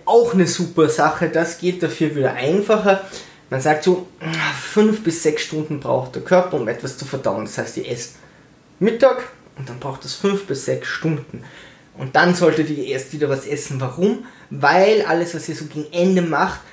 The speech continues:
greift der Körper einfach die Fettreserven an. Das ist das, was wir angreifen wollen. Wir wollen, dass der Körper das, was wir essen, in Fett umwandelt,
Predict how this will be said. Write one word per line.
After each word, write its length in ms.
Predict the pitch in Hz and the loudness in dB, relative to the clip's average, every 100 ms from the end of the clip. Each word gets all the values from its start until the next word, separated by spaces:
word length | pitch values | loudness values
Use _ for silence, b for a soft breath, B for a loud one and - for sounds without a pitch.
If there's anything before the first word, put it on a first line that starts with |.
| B B _ | B B _
greift 560 | - 151 165 196 - - | -2 4 6 4 0 -6
der 80 | 147 | -8
Körper 460 | - 160 160 - | 0 4 4 2
einfach 240 | - 139 143 | -4 -6 -8
die 120 | 175 | -10
Fettreserven 920 | - - 147 - 135 - 151 160 160 | -6 -2 -2 -2 -8 0 4 4 4
an. 240 | 135 127 120 | -2 -4 -2
Das 300 | 165 170 - | 0 0 -4
ist 160 | 175 - | -6 -2
das, 240 | 151 151 | -2 0
was 240 | 139 131 - | -4 -2 -4
wir 160 | 151 | -6
angreifen 540 | 135 131 127 120 147 135 | -4 -4 -2 -2 -4 2
wollen. 200 | 131 127 B B | 2 2 B B
Wir 160 | B 143 | B 2
wollen, 200 | 185 196 | 4 4
dass 140 | 185 | 2
der 100 | 180 | 0
Körper 340 | - 156 135 131 | 0 2 2 2
das, 260 | 127 - | 0 -2
was 140 | 131 - | -6 -8
wir 120 | 127 | -2
essen, 320 | 151 160 170 - | 0 0 -4 2
in 200 | 185 175 | 2 2
Fett 360 | - - - | 0 -6 -4
umwandelt, 580 | 160 190 214 233 262 302 | 0 4 6 4 2 -2